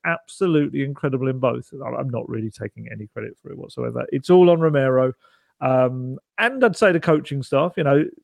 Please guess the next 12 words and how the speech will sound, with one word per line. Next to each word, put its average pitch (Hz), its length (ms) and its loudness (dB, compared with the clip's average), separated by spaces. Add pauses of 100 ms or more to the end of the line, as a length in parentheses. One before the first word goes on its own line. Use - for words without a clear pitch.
(200)
Stellini 175 520 4
said 170 340 4
that, 151 240 4 (460)
um, 143 220 2
actually 160 360 -2
pre-Chelsea, 165 1000 0
I 135 220 2
asked - 180 -6
again, 143 340 0
just 127 160 -8
kind 131 180 -8
of 123 160 -6